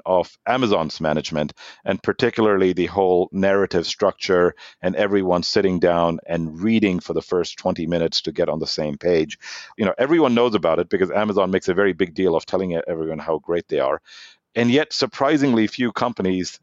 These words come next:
actually say, "Let's give that a shot. Let's actually have people show up at meetings, uh, having written out what they want other people to discuss." I think that's a, an obvious one for me. And then, you know, most recently, Brett Hurt from, um,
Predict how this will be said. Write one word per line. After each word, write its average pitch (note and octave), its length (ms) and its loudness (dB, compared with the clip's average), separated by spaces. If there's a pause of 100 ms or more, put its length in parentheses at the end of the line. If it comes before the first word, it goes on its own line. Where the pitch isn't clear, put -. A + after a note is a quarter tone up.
actually G#2+ 360 0
say, G2+ 320 0
"Let's D3 200 -4
give F3+ 200 -2
that E3 120 2
a B2+ 60 6
shot. F#2+ 380 -2 (320)
Let's C3 180 0
actually C3+ 360 0
have A#2+ 200 0
people A2 240 0
show A2 220 2
up G2+ 100 0
at - 60 -8
meetings, G#2+ 500 2 (420)
uh, F#2+ 80 0
having A2 360 0
written A#2+ 360 0
out G2 380 0
what G2 200 2
they G2+ 100 4
want G2 220 2
other G2 200 4
people F2+ 320 -4
to E2+ 100 -10
discuss." - 540 -4 (320)
I G2+ 120 0
think G#2+ 120 0
that's G#2+ 220 2
a, F2+ 180 4 (160)
an F#2+ 180 -2
obvious F#2+ 460 -2
one F2 160 -2
for - 160 -12
me. D#2+ 380 -2 (180)
And D3 100 2
then, F3+ 220 0 (180)
you C#3 80 -2
know, A#2+ 200 2
most C3+ 400 0
recently, G#2 800 2
Brett A2+ 340 0
Hurt G#2+ 460 -2
from, F2+ 560 0
um, E2+ 400 2